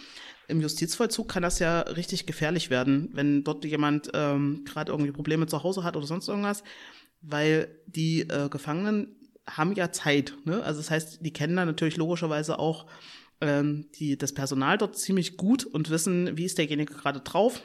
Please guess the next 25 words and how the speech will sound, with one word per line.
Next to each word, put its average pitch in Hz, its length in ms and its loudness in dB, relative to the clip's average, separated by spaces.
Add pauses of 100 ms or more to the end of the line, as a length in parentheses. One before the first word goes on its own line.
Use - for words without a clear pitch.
(760)
Und 156 280 2
da 139 60 4
muss 151 180 0
man 170 120 2
halt, 151 240 2 (540)
also 147 260 2 (240)
wie 160 60 -8
gesagt, 160 260 0
insbesondere 156 440 0
die 143 80 0
psychische 160 480 -2
Belastung, 151 640 0
äh, 147 160 -2
mit 147 400 -2
reinrechnen. 127 560 2
Und 127 260 -2
das 139 380 -2
ist - 260 -4
schon 165 420 -2
also 147 500 0
nochmal 156 280 0
eine 147 140 0
andere 151 320 0
Hausnummer 156 460 0
als, - 360 -4